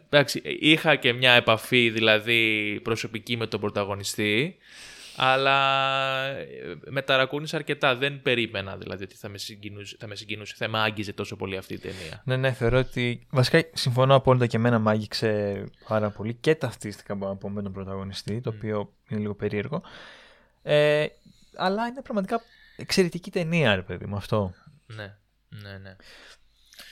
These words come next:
Speaker 2: Ωστόσο, για να μην λέμε τώρα έτσι πιο αόριστα πράγματα, ας μπούμε στο ζουμί, για να εξηγήσουμε γιατί είναι τόσο υπέροχη ταινία και γιατί τη λατρέψαμε.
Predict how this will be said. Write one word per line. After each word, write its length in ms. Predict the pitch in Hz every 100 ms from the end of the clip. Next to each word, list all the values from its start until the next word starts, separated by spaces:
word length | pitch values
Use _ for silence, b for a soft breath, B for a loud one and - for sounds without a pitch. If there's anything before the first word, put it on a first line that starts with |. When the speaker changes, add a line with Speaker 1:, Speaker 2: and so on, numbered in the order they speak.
| -
Speaker 2:
Ωστόσο, 340 | 139 127 170
για 160 | 180 156
να 120 | 160
μην 160 | 151 151
λέμε 240 | 131 113
τώρα 360 | 104 107 104 101
έτσι 220 | 104 -
πιο 380 | - 110 104 104
αόριστα 380 | 104 104 101 104
πράγματα, 300 | 120 139 131
ας 100 | 117
μπούμε 200 | 123 123
στο 100 | 110
ζουμί, 440 | 101 101 107 131 143
για 140 | 123
να 100 | 110
εξηγήσουμε 580 | 110 - 117 147 151 110
γιατί 240 | 104 101
είναι 140 | 107 123
τόσο 540 | 113 110 107 110 104
υπέροχη 440 | 104 113 110 101
ταινία 240 | - 104 110
και 120 | 107
γιατί 140 | 107
τη 60 | 117
λατρέψαμε. 840 | 110 101 110 107 - 110 131 185